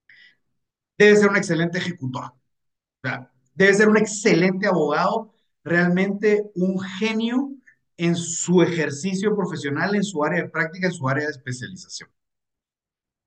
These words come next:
Y a ver, y ser tan bueno que ya logró aprender y crear equipos alrededor de él para delegar que puedan ejecutar con el mismo nivel de calidad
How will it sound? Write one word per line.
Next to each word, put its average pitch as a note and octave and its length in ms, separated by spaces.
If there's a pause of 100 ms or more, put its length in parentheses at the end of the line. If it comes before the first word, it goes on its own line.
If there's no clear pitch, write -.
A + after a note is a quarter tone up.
(260)
Y B3+ 120
a A#3 160
ver, C#4 240
y G3+ 100
ser C4+ 360
tan F4 320
bueno F#3 400 (260)
que C#3+ 140
ya E3+ 120
logró F#3+ 720 (1800)
aprender F#3 880 (120)
y - 200
crear F#3+ 360
equipos A3+ 880
alrededor D#3+ 540
de G#3+ 160
él C#4+ 280
para E3+ 260
delegar D#3 720 (600)
que E3+ 100
puedan A3 720
ejecutar E3 800
con D#3+ 140
el C3 80
mismo F#3+ 440
nivel F3 500
de G3 140
calidad B2 540